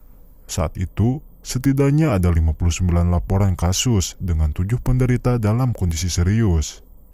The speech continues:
Bukan hanya di Cina, virus ini pun menyebar ke wilayah Hong Kong. Otoritas setempat mengatakan sudah ada tiga puluh orang yang dirawat di R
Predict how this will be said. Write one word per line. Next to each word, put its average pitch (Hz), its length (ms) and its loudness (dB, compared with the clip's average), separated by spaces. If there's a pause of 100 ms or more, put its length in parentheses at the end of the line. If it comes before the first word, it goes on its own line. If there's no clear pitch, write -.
(280)
Bukan 80 320 2
hanya 80 160 4
di 80 160 2
Cina, 135 480 2 (500)
virus 135 320 2
ini 82 160 2
pun 127 320 0
menyebar 87 320 2
ke 143 160 0
wilayah 101 320 4
Hong 92 320 0
Kong. 95 320 2 (800)
Otoritas 82 640 2
setempat 117 480 0
mengatakan 117 720 2 (240)
sudah 135 480 2
ada 85 160 2
tiga 85 240 0
puluh 87 320 0
orang 92 400 0
yang 139 160 2
dirawat 87 480 4
di 135 160 0
R 107 160 0